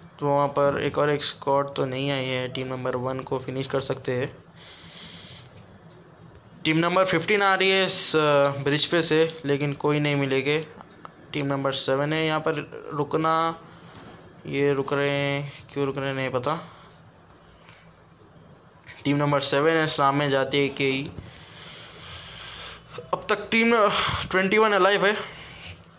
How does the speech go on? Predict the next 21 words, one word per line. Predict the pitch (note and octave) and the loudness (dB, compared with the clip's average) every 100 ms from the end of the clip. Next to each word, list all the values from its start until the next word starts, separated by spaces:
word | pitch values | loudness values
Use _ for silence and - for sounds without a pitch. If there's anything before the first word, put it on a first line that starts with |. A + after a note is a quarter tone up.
| - - - - - | -20 -20 -20 -20 -10
यहाँ | A#2+ E3 | -2 0
पर | D#3+ E3+ E3 | 2 4 4
spray | D#3+ F3 F#3 | 2 2 4
करते | F3+ F3 F3 | 4 4 4
हुए, | E3 | 4
लेकिन | D#3+ D#3 | 4 2
कुछ | D3+ D#3+ D3+ | 2 2 2
फ़ायदा | D#3 C#3+ D3 | 2 4 4
नहीं, | C#3+ C#3+ | 2 2
ज़्यादा | C#3+ C#3+ | 2 4
फ़ायदा | D3 C#3+ | 2 2
नहीं। | C#3+ D3+ - - - - - - - - - - - - - - - - - | 2 0 -4 -16 -20 -20 -20 -20 -20 -20 -20 -20 -18 -18 -20 -20 -20 -20 -20
सिर्फ | - - - - - - - - C#3 | -12 -8 -6 -4 -4 -4 -2 0 0
दो, | C3 D3 | 2 2
अ, | C#3+ D3 C3+ C3+ | 4 4 6 4
तीन | D3+ D3 | 2 2
player | D3 C#3+ | 2 4
बाकी | C#3 C#3 C#3 | 2 2 2
है | C3+ | 2
legend | C3 C3 C3 | 4 2 2
के। | B2+ D#3 | 2 0